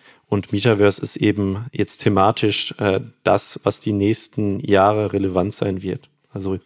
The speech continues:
jedes Unternehmen wird in den nächsten fünf bis zehn Jahren da Berührungspunkte haben, irgendwie selbst virtuelle We-, Welten aufbauen et cetera.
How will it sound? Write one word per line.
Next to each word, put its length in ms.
jedes 260
Unternehmen 440
wird 100
in 80
den 120
nächsten 380
fünf 280
bis 220
zehn 180
Jahren 300
da 120
Berührungspunkte 800
haben, 360
irgendwie 320
selbst 320
virtuelle 400
We-, 240
Welten 260
aufbauen 440
et 120
cetera. 440